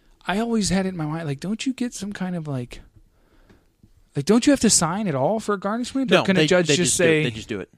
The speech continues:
Speaker 2: They just do it.
Speaker 1: 'Cause that kinda worries me, 'cause, you know, they, they toss around that word when they call me about my student loans, you know?
Speaker 2: Mm-hmm.
Speaker 1: <laughs> Hmm.
Speaker 2: Yep.
Speaker 1: Hmm.
Speaker 2: They do it.
Speaker 1: Very concerning.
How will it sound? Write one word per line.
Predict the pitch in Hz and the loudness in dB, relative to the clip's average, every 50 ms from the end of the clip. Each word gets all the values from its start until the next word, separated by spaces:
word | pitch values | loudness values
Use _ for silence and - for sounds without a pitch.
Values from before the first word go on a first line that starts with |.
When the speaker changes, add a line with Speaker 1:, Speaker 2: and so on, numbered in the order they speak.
| _ _ _ | _ _ _
Speaker 2:
They | - 104 | -12 -12
just | 98 95 - | -12 -12 -12
do | - 101 | -12 -12
it. | 98 - _ _ | -14 -14 _ _
Speaker 1:
'Cause | - 170 156 | -4 -2 0
that | 196 220 - | 0 0 2
kinda | - 269 240 | 2 2 2
worries | 175 170 165 180 180 151 147 | 2 2 2 4 4 4 2
me, | 151 139 | 0 -2
'cause, | - 151 143 135 127 156 | 0 -2 -2 -2 -4 -6
you | 156 160 160 | -6 -4 -2
know, | 170 175 180 | -2 -2 0
they, | 185 190 190 | 0 -2 -2
they | 214 190 190 196 196 _ - | -2 -2 -2 -2 -2 _ -4
toss | - 294 285 208 - 220 | -2 -2 -2 -2 -2 -2
around | 208 208 202 202 | -2 0 0 2
that | 190 170 156 | 2 2 2
word | 165 180 202 196 180 | 2 2 2 2 2
when | 165 147 | 0 0
they | 139 139 | -2 0
call | - 165 165 160 | 2 2 4 4
me | 156 | 4
about | 147 143 139 131 | 4 4 2 2
my | 135 131 | 0 -2
student | - - 165 156 147 139 139 | -2 0 -2 -2 -2 -2 -4
loans, | 135 143 147 143 135 120 107 | -2 -2 -2 -2 -2 -4 -4
you | 113 120 | -4 -4
know? | 120 | -4
Speaker 2:
Mm-hmm. | 110 117 120 - - - 117 113 104 104 107 104 - | -2 -2 -2 -2 -2 -4 -8 -8 -10 -10 -10 -12 -12
Speaker 1:
<laughs> | - - - - - - - - - - - - - - - - - _ _ _ _ | -16 -18 -20 -20 -20 -20 -20 -20 -20 -20 -20 -20 -20 -20 -20 -20 -20 _ _ _ _
Hmm. | - 156 151 147 143 139 131 127 120 113 - - - | -12 -10 -8 -6 -6 -6 -6 -8 -8 -10 -12 -14 -12
Speaker 2:
Yep. | 113 113 - _ _ _ _ _ _ _ _ _ _ _ - - - _ _ _ _ _ _ _ _ _ _ _ _ _ _ _ _ 185 | -12 -12 -12 _ _ _ _ _ _ _ _ _ _ _ -10 -10 -10 _ _ _ _ _ _ _ _ _ _ _ _ _ _ _ _ -16
Speaker 1:
Hmm. | 170 147 143 139 131 135 147 156 147 147 143 _ _ _ _ | -14 -12 -12 -10 -12 -12 -14 -14 -14 -16 -16 _ _ _ _
Speaker 2:
They | - 113 | -16 -12
do | 117 147 156 | -10 -8 -10
it. | 143 - - - - _ - | -10 -10 -14 -18 -12 _ 0
Speaker 1:
Very | 156 156 165 | 0 0 0
concerning. | 160 - - 170 156 151 143 131 123 120 107 | 0 -2 -2 0 0 0 -2 -4 -6 -8 -12